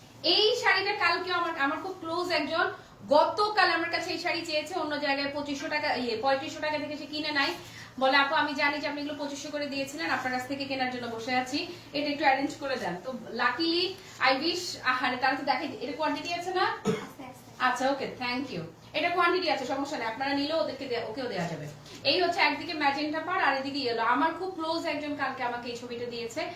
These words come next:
Speaker 1: এইটাও পেয়ে যাচ্ছেন, আপু, কত বলেন তো? মাত্র চব্বিশশো টাকা। মাশাআল্লাহ, মাশাআল্লাহ। আল্লাহ গো, আল্লাহ গো, আল্লাহ গো। আহ, তোমার পর শাড়িটি বেশি সুন্দর, নিয়ে নাও, আমারটাও অ্যাভেলেবল আছে।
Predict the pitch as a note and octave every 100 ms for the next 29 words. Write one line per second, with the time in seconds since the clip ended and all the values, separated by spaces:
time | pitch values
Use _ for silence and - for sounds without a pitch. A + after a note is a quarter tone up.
0 | - - - C#4 D#4+ E4+ F4 F4+ G4+ F4+
1 | F4 F4 F4+ F4+ F4 F#4 E4+ - D#4+ D#4+
2 | D#4+ F4+ D#4 D4+ - F4+ F4+ F4 B3+ E4
3 | E4+ C4+ A#3+ A#3 C4+ D4 D#4+ D4 C4+ A#3+
4 | B3 B3+ A3+ A#3 C4+ G#3+ F#3 F#3 - -
5 | - - C#4 D4 D#4 D#4+ E4 F4+ F4+ F#4
6 | F#4 E4+ C#4+ D4+ E4 E4+ E4 C#4+ C4 B3
7 | G#3 G#3 G#4+ A#4+ A#4 A4 G#4 D#4 D4+ D4
8 | D4+ D4 E4+ F4 F4 F4+ F#4 F4+ D#4+ E4+
9 | F4 D4 C4 E4 E4+ C4+ C#4+ D4 D4+ C4
10 | C4 B3 A3 F#3+ G3+